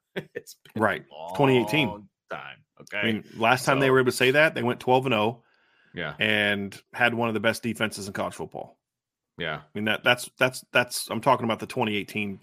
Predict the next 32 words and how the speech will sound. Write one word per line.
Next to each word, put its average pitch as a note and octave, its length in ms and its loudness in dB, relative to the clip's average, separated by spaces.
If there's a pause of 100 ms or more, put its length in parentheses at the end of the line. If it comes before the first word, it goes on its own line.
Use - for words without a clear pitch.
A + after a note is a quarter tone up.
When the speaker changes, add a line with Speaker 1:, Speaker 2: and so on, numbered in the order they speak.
(280)
Speaker 2:
Julian A2 300 -2
Love G2 200 0
and F#2+ 80 -8
Troy G2 160 -8
Pride. E2+ 320 -10 (920)
That's B2+ 220 2
a, A#2+ 140 2 (180)
but C3 160 2
in, D3 200 2
but C3 220 0
what F3+ 180 4
did G3 100 0
they F3 120 6
lack B2+ 320 4
that - 160 0
year? B1+ 240 -10 (160)
What D3 100 0
was F#3 120 6
the F3 100 4
one C#3 380 2
missing D3+ 280 0
ingredient A#2+ 480 -2
to A2+ 60 -6
that - 340 -2
defense B2 380 -4
that D#2+ 160 -2
year? D2+ 200 -10 (160)
They - 80 -2
didn't F3+ 80 4
have D#3 100 4
nickel. D3+ 360 0 (460)
Speaker 1:
Sure. G2+ 300 -4